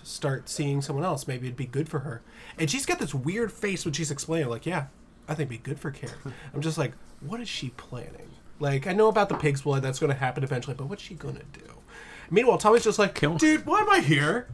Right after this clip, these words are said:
Speaker 1: All right? Can I, like, fucking go?" And, like, I just, I, dude, the waves are out there, man.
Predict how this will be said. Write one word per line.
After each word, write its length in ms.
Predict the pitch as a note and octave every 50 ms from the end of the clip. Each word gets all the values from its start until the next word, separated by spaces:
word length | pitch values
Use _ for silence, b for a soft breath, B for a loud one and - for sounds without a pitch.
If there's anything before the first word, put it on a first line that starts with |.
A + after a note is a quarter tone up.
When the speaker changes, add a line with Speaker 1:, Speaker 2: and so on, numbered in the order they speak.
| -
Speaker 1:
All 80 | A3 G#3+
right? 280 | G#3+ A#3+ C#4+ F4 F4
Can 120 | F4 - A#3
I, 120 | C4+ D4+
like, 180 | E4 F4 F#4 F4
fucking 340 | - D#4 D4 D#4+ D4+ G3+ D3+
go?" 440 | C#3 A#2+ B2+ D#3 G#3 C4 D4+ D4+ - - -
And, 160 | A3 A#3+ A#3+
like, 240 | A#3+ B3+ B3+ - -
I 80 | A#3 A#3
just, 320 | - C#4+ C#4 - - - -
I, 140 | G3+ A3 - - - - -
dude, 200 | - B3 G3+ C#3+ G#3 F3+
the 100 | G3+ A3+
waves 360 | F#3+ F3+ A3 A3+ A#3+ A#3+ A3 G#3+
are 80 | - -
out 220 | F#3 G#3 B3+ B3
there, 160 | - E3 C3
man. 400 | B2 B2 B2+ C#3 E3+ A3 B3 A#3+